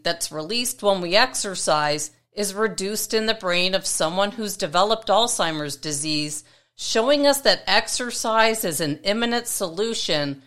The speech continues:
for the prevention of cognitive decline, or at least delaying this from happening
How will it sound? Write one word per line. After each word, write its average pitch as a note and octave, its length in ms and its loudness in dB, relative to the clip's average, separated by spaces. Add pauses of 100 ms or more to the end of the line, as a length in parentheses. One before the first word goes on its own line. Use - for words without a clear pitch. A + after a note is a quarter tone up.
(100)
for G3 120 -4
the E3+ 100 0
prevention F3+ 600 -2
of D3 160 -4
cognitive E3+ 560 0
decline, F#3+ 720 0 (300)
or A3 200 0
at A3+ 160 -4
least D4 320 -4
delaying G#3+ 640 4
this F3 200 0
from E3 200 -4
happening D3+ 680 -2